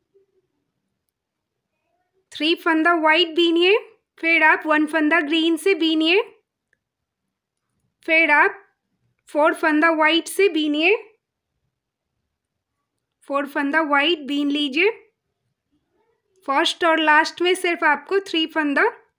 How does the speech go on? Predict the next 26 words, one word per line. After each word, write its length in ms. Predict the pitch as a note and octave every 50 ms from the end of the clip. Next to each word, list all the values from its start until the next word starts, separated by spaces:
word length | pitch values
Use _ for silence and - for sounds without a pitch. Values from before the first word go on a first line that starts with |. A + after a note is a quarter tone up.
| _ _ _ _ _ _ _ _ _ _ _ _ -
वाइट 380 | C4 C#4 C#4 C#4 D4+ D4+ D4
से 200 | - - F#4 F#4
बीनना 360 | D#4+ D4+ D#4+ D#4+ D4+ D4 D4 D4+
है, 120 | G4 A4+
फिर 300 | A4 - - E4 D#4 D#4 D4+
आप 160 | D4 D#4+ D#4 D#4
इसी 260 | D4+ - - D#4 D#4
तरीके 520 | D#4 D#4+ D#4 D#4 D#4+ D#4 D4+ D4+ - E4+ F4
से 160 | - G#4 G#4+
बीन 280 | D#4+ C4 D4+ C#4+ C#4+ C#4+
लीजिए। 400 | C4 C4+ C#4 C#4 B3+ F4+ G4+ A4+ - _ _ _ _ _ _ _ _ _ _ _ - -
फोर 180 | C#4 C#4 C#4+
फंदा 320 | C#4+ D#4 D4 C#4+ C#4+ D4 D4
वाइट, 360 | D4 C#4+ C#4+ D#4+ F4+ F4+ -
वन 180 | D4 C#4+ C#4 C4+
फंदा 300 | C#4 D4 C#4 C#4 D4 D4
ग्रीन, 340 | C4+ C4 C#4+ C#4+ D4+ E4+ G4+ F#4+ _ _ _ _ _ _ _ _ _ _ _ _ _ _ _ _ -
फोर 160 | D4 C#4 C4+
फंदा 320 | C#4 - C#4+ C#4 C#4+ D4+ D4+
वाइट, 300 | D4+ C#4+ D4 F4 F4 -
वन 180 | D4 C#4 C#4 C#4
फंदा 260 | C#4+ D4+ C#4+ C#4+ D4 C#4+
ग्रीन 320 | B3 C4+ C#4+ C#4+ C#4+ C#4+
करके 340 | C#4 C#4+ C#4 C#4 C#4 - F#4+ E4
बीन 300 | C4 C#4 C4+ C4+ C4+ B3+
लीजिए, 460 | B3+ C4 C4 A3+ D4+ F#4 G#4+ -